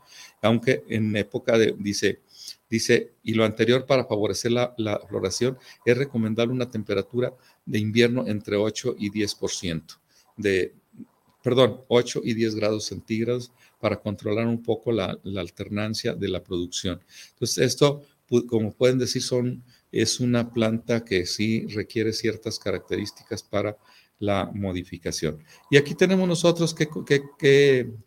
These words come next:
cuáles son las condiciones ideales para la, el ichi en relación a su ciclo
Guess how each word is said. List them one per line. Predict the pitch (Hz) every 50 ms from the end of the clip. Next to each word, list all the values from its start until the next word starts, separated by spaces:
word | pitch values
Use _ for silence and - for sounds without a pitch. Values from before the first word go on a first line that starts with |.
| _ _ - - - _ _
cuáles | - 135 135 135
son | 131 143 131
las | 135 131 135
condiciones | - 127 117 107 104 104 - 120 123 127 127 117 - -
ideales | - 113 110 113 113 113 117 117 120 113 - - - _
para | - 107 98 95 98
la, | 90 90 90 82 82 - _ _ - - _ _
el | 110 113 113
ichi | 127 131 - - 143 131
en | 113 110
relación | 107 101 98 98 - - 120 120
a | 117
su | 117 - 110
ciclo | - - 113 110 - - 117 113